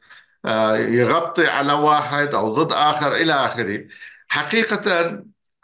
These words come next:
هذا الوضع السياسي الهش هو، آه، هو متوقع أنا في تقديري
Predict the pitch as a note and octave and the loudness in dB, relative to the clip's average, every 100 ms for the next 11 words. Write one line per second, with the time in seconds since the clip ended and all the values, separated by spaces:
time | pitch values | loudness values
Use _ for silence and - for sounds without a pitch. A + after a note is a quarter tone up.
0 | - C3+ D#3+ G3+ F#3 F3 E3 D3 F3 - | -14 -4 -2 0 0 0 0 0 0 0
1 | B2 C3+ A#2 - C#3+ E3 - D3 B2 A2+ | -2 -2 0 0 0 0 0 -2 -2 -2
2 | D3 D3 G2+ - - - _ _ _ _ | -2 0 0 0 -4 -12 _ _ _ _
3 | _ _ D#3 E3 E3+ E3 D#3+ D#3 - - | _ _ 0 2 4 2 2 -2 -6 -18
4 | _ _ _ _ _ - B2+ C3 B2+ B2+ | _ _ _ _ _ -4 0 2 2 0
5 | B2 - _ _ _ _ _ _ _ _ | -2 -6 _ _ _ _ _ _ _ _
6 | _ _ _ _ _ _ A#2+ B2 G3 G#3 | _ _ _ _ _ _ -6 -2 2 2
7 | G3+ F#3 F3+ F3+ G#3+ B3 G3 D#3 F3+ F#3 | 2 2 0 2 2 2 -2 -2 0 0
8 | D#3 F3 D#3+ C3+ D#3+ F3 D3+ C#3+ D3 | 0 0 -2 0 4 4 4 2 0